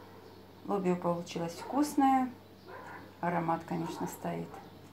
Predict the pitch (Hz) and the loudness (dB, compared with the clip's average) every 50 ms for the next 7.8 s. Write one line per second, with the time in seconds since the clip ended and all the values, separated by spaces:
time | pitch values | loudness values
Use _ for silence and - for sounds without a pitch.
0 | - - - - - - - - - - - - - 175 170 170 170 - - 165 | -20 -20 -20 -16 -14 -14 -14 -14 -16 -14 -12 -4 -2 0 0 -2 -4 -6 -8 -8
1 | 165 165 - 170 165 165 165 - 160 160 160 156 - 180 185 - - 240 254 294 | -8 -6 -6 -6 -4 -4 -4 -4 -4 -4 -4 -6 -6 -8 -8 -4 2 4 4 6
2 | 294 269 208 185 185 180 175 170 - - - - - - - - - - - - | 6 4 0 0 0 0 -2 -2 -4 -12 -18 -20 -18 -18 -18 -18 -14 -10 -4 -2
3 | 180 175 170 165 - 160 156 156 160 165 156 180 202 247 277 277 269 - - - | 0 0 0 0 -2 -2 -2 0 -2 -2 2 4 6 6 6 6 4 0 -8 -14
4 | - - - - - - - 175 175 185 226 247 247 - - 233 233 240 240 226 | -18 -20 -18 -16 -16 -8 -6 -4 -2 -2 -2 -2 -4 -2 0 0 2 2 2 4
5 | 247 240 233 233 233 233 233 - 208 208 208 214 220 220 - - - - - - | 6 6 8 8 6 6 4 0 -2 -2 0 0 0 -2 -2 -8 -14 -20 -20 -20
6 | - - - - - - - - - - - - 185 185 - - - 180 180 175 | -20 -20 -20 -20 -20 -20 -20 -20 -20 -14 -8 -6 -6 -6 -8 -4 0 2 4 4
7 | 175 175 - - - 180 - 165 165 - 226 254 294 277 269 277 | 2 0 -4 -8 -8 -4 -4 -4 -2 0 2 4 4 4 2 0